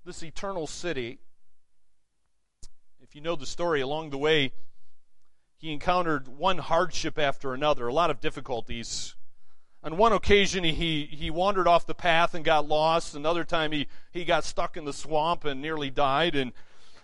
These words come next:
uh, another time, he, uh, he was, he was tempted by all kinds of people. Uh, just to name a few, were, uh, there was a man named Simple, and then there was someone named Sloth, and then there was someone named Presumption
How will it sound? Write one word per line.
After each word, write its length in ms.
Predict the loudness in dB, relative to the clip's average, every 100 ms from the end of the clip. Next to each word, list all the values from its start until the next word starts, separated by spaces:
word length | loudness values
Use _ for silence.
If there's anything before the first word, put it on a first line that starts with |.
| -6
uh, 260 | 0 2 2
another 260 | 4 2
time, 360 | 2 4 4 4
he, 320 | 2 2 2
uh, 200 | 2 2 0 -6 -6
he 100 | -8
was, 280 | -6 -6 -6
he 120 | -6
was 180 | -4 -2
tempted 520 | 0 2 2 0 0
by 200 | 4 4 6
all 120 | 4
kinds 380 | 2 2 2 -2
of 100 | -6
people. 500 | -4 -2 0 -2 -4 -8 -8 -12 -14 -14 -8
Uh, 160 | -4
just 220 | -4 -4 -6
to 60 |
name 220 | 0 0 0
a 40 |
few, 380 | -4 -4 0 0
were, 320 | 2 2 4
uh, 140 | 4 2 -2 -6 -8
there 80 |
was 120 | -8 -4
a 60 |
man 280 | -2 0 0
named 240 | -2 -2
Simple, 600 | -2 -2 -2 0 0 0 -2
and 140 | -4
then 100 | -6
there 100 | -6
was 140 | -8
someone 360 | -8 -6 -6 -6
named 220 | -6 -6
Sloth, 600 | -6 -4 0 2 2 0
and 180 | -2 -4
then 120 | -4
there 100 | -2
was 140 | -2 -4
someone 360 | -6 -6 -6
named 280 | -6 -8 -8
Presumption 920 | -8 -10 -6 -6 -4 -4 -4 -6 -10